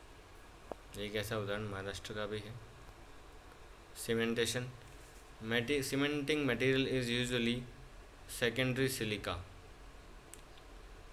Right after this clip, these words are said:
जो सीमेंटिंग material होता है मुख्य रूप से वह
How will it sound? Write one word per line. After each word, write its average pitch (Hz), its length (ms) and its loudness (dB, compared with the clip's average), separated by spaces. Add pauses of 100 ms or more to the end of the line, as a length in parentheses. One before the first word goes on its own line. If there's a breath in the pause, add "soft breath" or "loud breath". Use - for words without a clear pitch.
(120)
जो 117 60 -4
सीमेंटिंग 131 560 4
material 120 340 2
होता 117 240 4
है 117 160 2
मुख्य 117 300 2
रूप 107 160 0
से 120 260 -2 (600)
वह 113 120 4